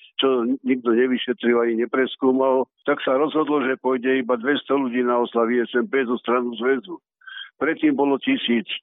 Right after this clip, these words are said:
tisíc päťsto. Teraz bolo dvesto pozvaných. My sme dohodli potom dodatočne, e, aby bolo viac,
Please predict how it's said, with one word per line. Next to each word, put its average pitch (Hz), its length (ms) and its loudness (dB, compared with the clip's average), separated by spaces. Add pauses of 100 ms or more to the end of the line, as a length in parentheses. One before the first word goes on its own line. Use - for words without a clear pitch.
(140)
tisíc 135 400 2
päťsto. 113 480 -2 (480)
Teraz 147 320 0
bolo 135 400 2 (240)
dvesto 117 640 0 (160)
pozvaných. 135 720 0
My 127 160 4
sme 123 240 0
dohodli 123 480 0
potom 120 320 0
dodatočne, 123 720 0
e, 113 40 -4 (440)
aby 123 320 -2
bolo 127 440 0
viac, 147 280 0